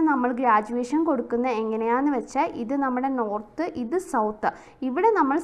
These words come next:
സീറോ ഡിഗ്രി, സീറോ ഡിഗ്രി ആയിട്ട് കൊടുക്കും. നോർത്തിലാ-, ഈസ്റ്റിലും വെസ്റ്റിലും നമ്മൾ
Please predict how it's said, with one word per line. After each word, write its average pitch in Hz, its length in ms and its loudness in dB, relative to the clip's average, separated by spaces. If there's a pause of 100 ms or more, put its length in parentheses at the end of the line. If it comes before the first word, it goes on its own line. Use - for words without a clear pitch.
സീറോ 247 300 0 (160)
ഡിഗ്രി, 233 300 -4 (160)
സീറോ 262 260 2 (100)
ഡിഗ്രി 214 240 -4 (440)
ആയിട്ട് 214 320 2
കൊടുക്കും. 202 340 -2 (360)
നോർത്തിലാ-, 339 720 4 (300)
ഈസ്റ്റിലും 381 500 2
വെസ്റ്റിലും 311 480 0
നമ്മൾ 214 240 2